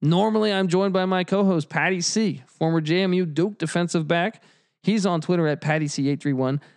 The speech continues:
I'm on Twitter at the Colby D. And if you, if you did, if you were kind enough where you did leave me a, uh, five-star iTunes review, take a screenshot of that, tag me on Twitter or D M me on Twitter,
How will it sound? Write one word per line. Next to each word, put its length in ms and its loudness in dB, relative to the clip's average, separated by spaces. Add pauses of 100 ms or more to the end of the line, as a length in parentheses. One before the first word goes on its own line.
(340)
I'm 300 0
on 160 0
Twitter 300 0
at 160 -4
the 180 0
Colby 400 0
D. 340 0
And 140 0
if 160 -6
you, 100 0
if 240 -4
you 100 0 (160)
did, 420 0 (180)
if 180 -6
you 100 0
were 260 0
kind 280 0
enough 300 0
where 80 0
you 140 0
did 340 -2
leave 240 2
me 420 2
a, 120 0
uh, 40 -4
five-star 520 -2
iTunes 340 -2
review, 300 0 (420)
take 220 -2
a 20 0
screenshot 580 -2
of 100 -2
that, 260 -4 (280)
tag 360 -2
me 160 0
on 160 -2
Twitter 340 0
or 80 -2
D 360 -2
M 120 0
me 100 2
on 140 0
Twitter, 380 -2